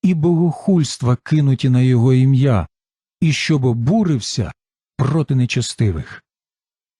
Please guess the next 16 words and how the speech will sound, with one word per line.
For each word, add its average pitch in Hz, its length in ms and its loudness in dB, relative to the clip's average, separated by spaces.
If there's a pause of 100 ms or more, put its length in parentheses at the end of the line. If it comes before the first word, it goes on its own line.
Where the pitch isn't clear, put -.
(280)
Зібравши 110 680 -2
навколо 107 420 0
себе 104 380 -2
численне 104 640 0
військо, 104 500 -2 (540)
Макавей 135 600 0
став 180 380 -2
непереможним 165 1000 2
для 110 160 2
народів, 170 520 2 (320)
бо 120 280 0
гнів 147 500 2
Божий 170 640 0
обернувся 131 840 0
в 127 100 2
милосердя. 131 760 0